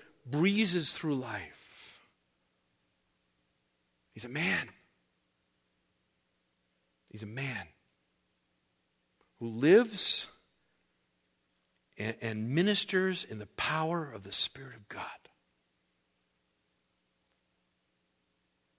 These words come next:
Is he the Son of God? Is he very God of very God? Absolutely.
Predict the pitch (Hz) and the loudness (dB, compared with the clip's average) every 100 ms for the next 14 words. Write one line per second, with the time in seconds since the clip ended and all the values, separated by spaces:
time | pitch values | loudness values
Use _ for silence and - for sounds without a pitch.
0 | _ _ 127 147 175 185 - 175 175 135 | _ _ -4 0 0 0 -2 -2 -2 -6
1 | 147 220 185 127 - 143 139 104 120 156 | -6 -6 -6 -8 -4 -6 -6 -4 0 0
2 | 127 147 165 165 127 160 175 151 175 208 | 0 -4 0 -2 2 2 2 -4 -8 -6
3 | - - - - 196 - - | -4 -4 -4 -8 -18 -18 -20